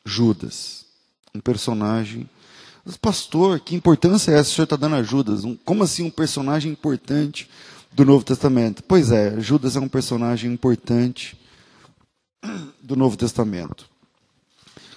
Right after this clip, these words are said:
Algumas questões nessa introdução rápida por conta do nosso tempo. Assim como algumas pessoas pensam que Saulo de Tarso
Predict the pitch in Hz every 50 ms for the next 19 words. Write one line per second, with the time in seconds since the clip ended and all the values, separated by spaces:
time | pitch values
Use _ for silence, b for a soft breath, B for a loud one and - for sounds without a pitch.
0 | b b b b 151 147 143 185 185 175 160 - - 165 139 - - - 147 147
1 | 143 143 117 120 135 127 117 - 139 123 - 131 123 - - - 139 135 127 107
2 | 117 139 147 - - 135 107 110 - - 107 107 - 117 120 113 - 110 113 113
3 | 110 110 110 - 120 - - - 95 87 71 - - - - _ _ B B B
4 | B B B B B B B 160 156 - - 247 233 220 220 202 175 156 131 -
5 | - _ - 139 143 135 165 185 190 170 - 175 160 127 - - 139 135 127 -
6 | - - 143 143 139 120 - - 123 113 - 131 139 - - 160 170 175 170 151
7 | 143 - - - 123 123 123 117 104 - - - - 95